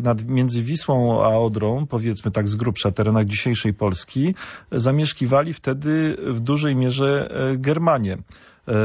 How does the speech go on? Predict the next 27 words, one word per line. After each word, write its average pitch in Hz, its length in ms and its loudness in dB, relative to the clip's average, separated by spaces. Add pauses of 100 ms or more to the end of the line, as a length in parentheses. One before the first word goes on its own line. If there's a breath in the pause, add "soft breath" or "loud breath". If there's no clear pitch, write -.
(340)
Goci 104 460 -2
przede 101 300 -6
wszystkim. - 540 -12
Część 170 320 0
z 135 80 -6
nich 147 220 0
wywędrowała 131 800 2
na 113 160 0
zachód, 117 760 -2
e, 120 40 -4 (880 loud breath)
w, 90 40 -6 (200)
e, - 40 2 (420)
i - 140 -4 (300)
na 113 120 2
przykład 117 320 -2
Wandalowie 110 680 2 (120)
mniej 107 320 2
więcej 107 420 0
z 92 60 -4
nad 101 180 0
Wisły 107 360 -4
wywędrowali 107 640 2
na 107 120 2
zachód, 117 380 -4
ostali 117 400 -2
się 107 140 -4
dopiero 110 480 0